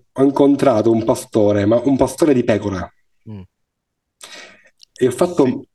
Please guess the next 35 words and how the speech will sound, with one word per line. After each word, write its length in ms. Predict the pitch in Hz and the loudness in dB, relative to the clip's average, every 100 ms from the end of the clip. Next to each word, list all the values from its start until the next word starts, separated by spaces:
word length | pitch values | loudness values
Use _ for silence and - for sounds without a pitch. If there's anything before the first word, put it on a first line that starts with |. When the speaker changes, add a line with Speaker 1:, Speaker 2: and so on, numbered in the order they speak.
| _ | _
Speaker 1:
miliardi 960 | - 127 127 131 143 160 - - 135 127 | -2 0 2 0 0 -2 -4 -4 -2 -2
di 100 | 113 | 0
domande, 640 | 120 110 95 92 90 87 - - - - _ - | 0 0 0 -4 -6 -10 -14 -20 -20 -20 _ -18
Speaker 2:
<laughs> 340 | 135 - 147 - | -16 -12 -10 -6
Speaker 1:
perché 240 | - 165 | -2 0
volevo 260 | 156 196 185 | 2 2 2
comprendere 560 | 151 147 175 170 131 | 2 2 2 2 0
bene 240 | 127 135 117 | 2 0 0
il 80 | 101 | -2
Salmo 220 | 107 104 | -6 -6
ventitré. 500 | 98 104 107 92 85 - | -8 -10 -8 -8 -8 -6
Come, 180 | 180 156 | -2 -2
Speaker 2:
Sì. 180 | 143 _ _ - | -4 _ _ -2
Speaker 1:
allora, 180 | 127 120 | 0 2
quando 180 | 175 | 2
Davide 560 | 135 139 135 127 110 - _ - - | 2 2 2 0 -2 -6 _ -10 -2
parla 420 | 131 123 117 107 | -2 0 -4 -4
e 60 | 113 | -4
dice, 380 | 123 123 110 - - - - | -2 -2 -4 -8 -20 -18 -8
"Il 120 | - | -6
Signore 320 | - 120 143 | -4 0 2
è 40 | 135 | 2
il 60 | |
mio 80 | 120 | 0
pastore", 760 | 110 - - 104 95 98 95 - | -2 -6 -4 -4 -4 -6 -8 -8
lui 460 | 120 156 185 123 - | -2 2 2 0 -6
sta 240 | - - | -6 -4
parlando 460 | - 123 135 156 143 | 0 0 2 2 2
un 60 | 117 | 2
linguaggio 480 | 117 120 143 131 127 | 2 2 0 0 -2
che 100 | 117 | 0
lui 140 | 139 | 0
conosce 360 | 131 131 - 113 | 0 -2 -4 -8
abbastanza 440 | 107 - 107 101 | -10 -10 -10 -10
bene, 360 | 98 95 95 | -12 -12 -14